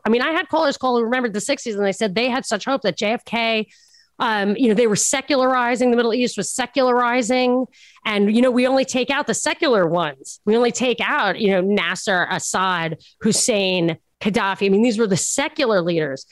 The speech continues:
So it's not an ideological, whatever, religious thing. But when you, when you show them that you can cooperate, you can be Gaddafi, you can be Hussein, you can capitulate, and then you get murdered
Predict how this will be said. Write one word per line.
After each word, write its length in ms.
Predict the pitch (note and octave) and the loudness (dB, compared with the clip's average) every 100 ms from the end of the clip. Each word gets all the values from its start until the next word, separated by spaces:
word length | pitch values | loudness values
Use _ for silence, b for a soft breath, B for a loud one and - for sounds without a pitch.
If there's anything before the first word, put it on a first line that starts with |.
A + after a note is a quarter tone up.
| b b | b b
So 520 | - B3 G3+ F#3+ F#3+ F#3 | -6 0 2 4 2 2
it's 220 | A3+ F#3+ | 0 2
not 260 | B3+ A#3 G#3 | 0 0 0
an 120 | A3 | -2
ideological, 640 | G3+ G3+ G#3+ G#3+ G3 G#3 | 0 0 0 -2 -2 0
whatever, 180 | A3 A#3 | 0 2
religious 360 | G3+ B3+ C#4+ - | 2 0 0 -2
thing. 160 | F#3 - b b b | -4 -6 b b b
But 320 | F#3+ B3 A#3 - | -4 0 -2 -2
when 320 | C4 C#4 C#4 | 0 2 4
you, 460 | C4+ C#4 C4+ C4 - | 4 4 2 0 -2
when 320 | B3 C4 B3+ | 0 2 4
you 160 | B3+ B3 | 2 0
show 500 | - - D#4 F#4+ G4+ | -2 0 0 2 2
them 640 | B3 G3+ F3 F3 G3+ F#3 | 0 0 0 0 -2 -4
that 120 | A3+ G3+ | -4 2
you 180 | B3+ | 2
can 160 | C4+ B3 | 2 0
cooperate, 520 | - C4 C#4 - E3 | 0 0 0 -2 -4
you 80 | G3 | -2
can 100 | A3 | 0
be 100 | C4+ | 0
Gaddafi, 340 | A#3 G#3+ F3+ | -2 -2 -2
you 100 | F3+ | -4
can 100 | F#3 | -2
be 120 | G3 A#3+ | 0 0
Hussein, 340 | A3+ F#3+ E3+ | 0 -2 0
you 80 | F3+ | 0
can 140 | A3 | -2
capitulate, 680 | G3+ - C#4 - F3+ D3 - _ B B B | -6 -4 -4 -2 -4 -6 -12 _ B B B
and 160 | A3+ | 0
then 100 | A#3+ | 2
you 160 | A#3 A3+ | 2 0
get 380 | A3+ G#3 F#3+ - _ _ - | 0 -2 -2 -6 _ _ -4
murdered 1040 | G#3+ G#3 A3+ F4 F#4+ F4+ A3 E3 D#3+ E3+ | 2 4 4 4 4 4 4 2 2 0